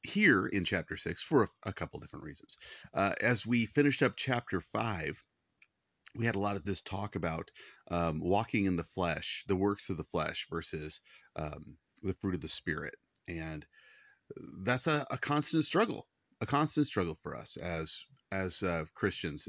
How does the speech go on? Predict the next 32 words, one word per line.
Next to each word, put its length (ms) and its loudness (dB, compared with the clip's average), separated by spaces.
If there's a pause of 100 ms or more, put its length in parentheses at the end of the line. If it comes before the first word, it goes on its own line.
that, 240 -4
that 240 -4
battle 380 2
between 580 -2 (480)
our 240 0
sinful 460 2
nature, 400 2
that 260 0
the 100 -2
old 260 2
flesh 320 0
that 140 -6
desires 760 0 (480)
to 400 0
please 300 4
itself. 520 -2 (160)
Uh, 300 -6
and 240 -8
you 140 -4
can 80 -4
go 100 -4
back, 220 -4
of 100 -20
course, 220 -4
in 100 -6
chapter 460 -8
five 240 0
and 120 -8
read 200 -6
that 180 -6
list 340 -4
of 140 -6